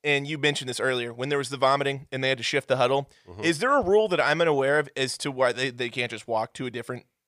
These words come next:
Speaker 1: place? They have to, like,
Speaker 2: Oh,
Speaker 1: maintain
Speaker 2: I,
Speaker 1: the
Speaker 2: I'm,
Speaker 1: huddle
Speaker 2: <laughs> no,
Speaker 1: as
Speaker 2: probably not. But hey, it's the first thing that we've done together as a team the whole time.
Speaker 1: It is a funny scene, and I do enjoy it. And, uh, this is why I'm saying I think a lot of this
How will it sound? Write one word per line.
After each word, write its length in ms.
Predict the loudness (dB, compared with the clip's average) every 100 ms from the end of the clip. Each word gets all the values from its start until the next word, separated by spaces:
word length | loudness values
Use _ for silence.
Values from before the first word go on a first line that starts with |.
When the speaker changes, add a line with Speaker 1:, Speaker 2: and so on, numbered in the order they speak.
| _
Speaker 1:
place? 240 | -6 -4 -4
They 140 | -2
have 160 | 0 -2
to, 80 | -4
like, 320 | -6 -8 _ _ _ _ _ _ _ _ _ -2
Speaker 2:
Oh, 240 | 4 4
Speaker 1:
maintain 280 | 6 4 2
Speaker 2:
I, 20 |
Speaker 1:
the 80 | 2
Speaker 2:
I'm, 120 | 4
Speaker 1:
huddle 340 | 4 4 4 2
Speaker 2:
<laughs> 40 |
no, 60 | 2
Speaker 1:
as 380 | 4 4 2 -2 -12 0
Speaker 2:
probably 300 | 2 4 4
not. 260 | 2 2
But 200 | 2 2
hey, 220 | 2 2 2
it's 160 | 0
the 100 | 0
first 240 | 2 2 4
thing 140 | 4
that 160 | 4 4
we've 100 | 4
done 200 | 6 4
together 320 | 4 6 6
as 100 | 4
a 60 | 4
team 220 | 4 6
the 100 | 6
whole 140 | 6
time. 320 | 6 4 6 4
Speaker 1:
It 80 |
is 120 | 4 4
a 60 |
funny 240 | 4 4 4
scene, 240 | 0 0
and 100 | 2
I 80 | 2
do 200 | 2 2
enjoy 320 | 2 0 2
it. 200 | 2 0 -2
And, 220 | -2 -2
uh, 120 | -4
this 200 | -4 -8
is 100 | -4
why 140 | 0 0
I'm 80 |
saying 220 | 2 -2 -2
I 100 | -6
think 160 | -4
a 60 | -4
lot 160 | -2 -2
of 80 | -2
this 220 | -6